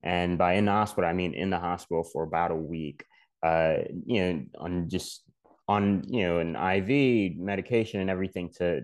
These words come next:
to manage and mitigate the pain because of this, you know, physical strain of just being, being a, a kid, you know, being, being a, a teenager and doing regular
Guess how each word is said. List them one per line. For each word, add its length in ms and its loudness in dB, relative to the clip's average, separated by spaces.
to 120 -10
manage 640 -2
and 160 0
mitigate 400 0
the 80 -6
pain 400 -4
because 500 -2
of 240 0
this, 220 -8
you 100 2
know, 300 0
physical 340 4
strain 320 0
of 100 0
just 260 0
being, 460 2
being 340 0
a, 200 2
a 100 -4
kid, 440 -2
you 140 -2
know, 200 0
being, 480 0
being 320 -2
a, 240 2
a 40 -6
teenager 680 -4
and 200 -8
doing 380 -4
regular 600 -2